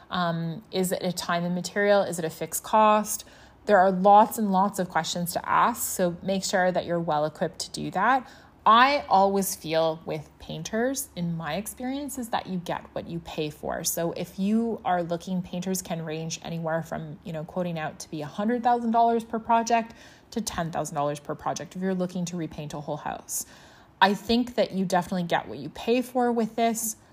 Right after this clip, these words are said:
Um, some of the quality or master painters that are out there are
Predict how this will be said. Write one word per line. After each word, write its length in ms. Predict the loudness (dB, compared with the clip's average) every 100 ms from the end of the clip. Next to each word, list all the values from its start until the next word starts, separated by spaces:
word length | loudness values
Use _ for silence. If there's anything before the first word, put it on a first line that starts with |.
| _
Um, 220 | -2 0 0
some 180 | -2
of 160 | -4 -2
the 80 | -4
quality 640 | -6 0 4 4 4 0
or 100 | 0
master 540 | 0 2 0 0 -4
painters 640 | -6 -4 -4 -2 0 0 -2
that 160 | -4
are 140 | -2 -2
out 300 | 0 -2 -2
there 320 | 0 0 0
are 360 | 0 2 0